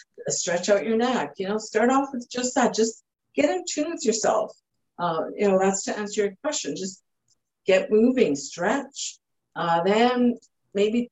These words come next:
the next day, add another five minutes and slowly build to half an hour. And if you wanna go past a half hour,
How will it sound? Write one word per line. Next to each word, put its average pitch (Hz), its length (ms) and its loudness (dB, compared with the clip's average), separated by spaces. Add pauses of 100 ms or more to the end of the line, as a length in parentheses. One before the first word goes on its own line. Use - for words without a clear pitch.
the 233 80 2
next 233 300 -2
day, 262 500 -2
add 185 200 -2
another 247 380 -2
five 180 240 -4
minutes - 580 -12 (260)
and 214 120 2
slowly 285 600 -2
build 262 480 -4 (160)
to 190 400 -4 (340)
half 170 300 -4
an 226 80 -2
hour. 240 340 2
And 160 160 -4
if - 80 -12
you 180 80 -4
wanna 185 220 2
go 208 200 2
past 214 320 0
a 220 60 0
half 214 300 -2
hour, 233 340 2